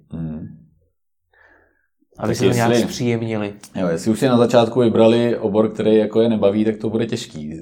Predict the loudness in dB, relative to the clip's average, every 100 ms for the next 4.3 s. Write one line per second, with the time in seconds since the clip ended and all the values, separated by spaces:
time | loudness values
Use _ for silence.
0 | -18 _ -16 -14 -12 -12 -8 -8 -6 -6
1 | -8 -10 -14 -20 -20 -20 -20 -20 -20 -20
2 | _ _ _ _ _ _ -20 -6 0 2
3 | 4 4 2 2 0 0 2 2 2 0
4 | -2 -4